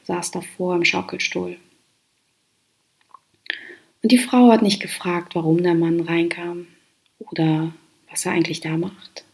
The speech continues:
sondern sie hat ihn empfangen und gesagt, "Komm zu mir. Komm zu mir und setz dich hier hin, zu mir auf den Schaukelstuhl." Und dieser alte kleine Mann hat es einfach getan.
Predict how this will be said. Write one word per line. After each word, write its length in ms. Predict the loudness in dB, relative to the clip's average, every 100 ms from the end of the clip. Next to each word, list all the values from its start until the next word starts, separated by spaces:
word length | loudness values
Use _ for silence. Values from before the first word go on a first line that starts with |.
| _ _
sondern 640 | -4 0 2 2 0 -2 -6 _ _ _ _ _ _ _ _ 2
sie 120 | 4
hat 100 | 6
ihn 80 | 4
empfangen 380 | 2 0 0
und 200 | 0 0
gesagt, 460 | 0 -4 -6 -8 -10
"Komm 160 | -4 -2
zu 160 | 2
mir. 260 | 4 4 0 -10 -20 _ _ _ _ _ -20 -20 -20 _ _ _ _ -4
Komm 220 | 0 2
zu 160 | 4 2
mir 180 | 4
und 100 | 2
setz 220 | 2 -2 -6
dich 180 | -6
hier 160 | -4 -2
hin, 320 | 0 0 -2 -10 _ _ _ _ -14
zu 180 | -6 0
mir 400 | 2 2 0 -2
auf 140 | -6
den 480 | -6 -4 -2 -4 -6
Schaukelstuhl." 840 | -6 -6 -6 -6 -6 -6 -8 -8 -12 _ _ _ _ _ _ _ _ _ -20 _ _ _ _ _ _ _ _ -4
Und 80 | 2
dieser 220 | 8 8
alte 200 | 8 6
kleine 320 | 2 2 4
Mann 480 | 4 4 4 4 0 -16 _ _ _ _ -12
hat 160 | -6
es 100 | -2
einfach 260 | -2 -4 -8
getan. 480 | -6 -6 -4 -6